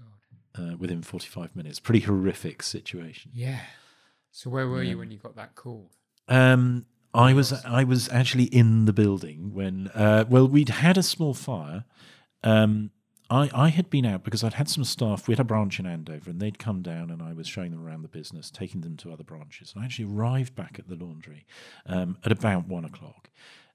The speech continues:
Speaker 2: and with these, with these staff
Speaker 1: These
Speaker 2: from
Speaker 1: team
Speaker 2: Andover.
Speaker 1: members, yeah.
Speaker 2: And, um,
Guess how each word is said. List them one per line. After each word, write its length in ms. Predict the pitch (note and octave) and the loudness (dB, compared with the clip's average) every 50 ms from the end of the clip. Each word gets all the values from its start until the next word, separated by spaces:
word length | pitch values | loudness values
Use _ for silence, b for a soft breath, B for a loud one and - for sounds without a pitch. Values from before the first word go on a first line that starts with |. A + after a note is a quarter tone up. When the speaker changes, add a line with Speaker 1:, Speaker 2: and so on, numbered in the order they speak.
| B _ | B _
Speaker 2:
and 520 | - G2 F#2+ F#2+ F#2 F#2 F#2 F#2 F2+ F2 - - | -2 0 0 0 0 0 -2 -4 -6 -6 -8 -4
with 360 | G#2 F#2+ A2 G#2+ - - - - | 2 2 4 4 2 -2 -6 -6
these, 420 | F#2+ F2 F2 E2 - - - - - A2 | -6 -6 -6 -8 -10 -14 -18 -20 -20 -16
with 260 | G2 F#2 F2 - _ _ _ _ _ | -14 -12 -12 -14 _ _ _ _ _
these 180 | - E2+ D#2 - | -12 -10 -10 -10
staff 320 | - - F2 D#2+ D2+ D2+ | -10 -12 -14 -16 -16 -16
Speaker 1:
These 80 | - - | -18 -16
Speaker 2:
from 80 | E2 D#2 | -16 -12
Speaker 1:
team 140 | D#2 - A#2 | -10 -8 -6
Speaker 2:
Andover. 180 | F2+ F2 E2+ F2 | -6 -6 -6 -6
Speaker 1:
members, 300 | D#2 D2+ D2+ - - B2 | -8 -10 -14 -16 -18 -18
yeah. 120 | A2+ - _ _ _ | -20 -20 _ _ _
Speaker 2:
And, 440 | - G2 F#2 F#2+ F#2+ F#2+ F#2+ F2 - - _ _ _ _ _ _ - | -6 -4 -2 -2 -2 -4 -6 -8 -12 -18 _ _ _ _ _ _ -4
um, 460 | G2 G2+ G2 F#2+ F#2+ F#2+ F#2+ G2 | -2 0 0 0 -2 -4 -6 -10